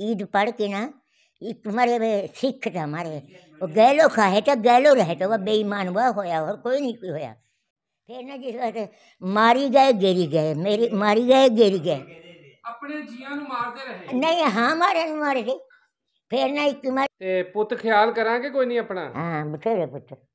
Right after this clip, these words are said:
Speaker 2: ਅੱਛਾ?
Speaker 1: ਬੜੇ ਮਾਸ਼ਾਅੱਲਾ।
Speaker 2: ਬਹੁਤਾ ਕਿਹੜਾ ਪਿਆਰ ਕਰਾਂ ਪੁੱਤ?
Speaker 1: ਨਹੀਂ, ਸਾਰੇ ਬਹੁਤ ਪਿਆਰ ਕਰਾਂ।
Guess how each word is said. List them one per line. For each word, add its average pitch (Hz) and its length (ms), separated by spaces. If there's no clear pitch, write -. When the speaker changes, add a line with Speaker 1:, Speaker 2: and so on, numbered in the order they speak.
Speaker 2:
ਅੱਛਾ? 254 260
Speaker 1:
ਬੜੇ 156 340
ਮਾਸ਼ਾਅੱਲਾ। 135 600
Speaker 2:
ਬਹੁਤਾ 233 380
ਕਿਹੜਾ 240 260
ਪਿਆਰ 208 300
ਕਰਾਂ 190 260
ਪੁੱਤ? 156 220
Speaker 1:
ਨਹੀਂ, 190 220
ਸਾਰੇ 254 400
ਬਹੁਤ 202 300
ਪਿਆਰ 165 420
ਕਰਾਂ। 107 280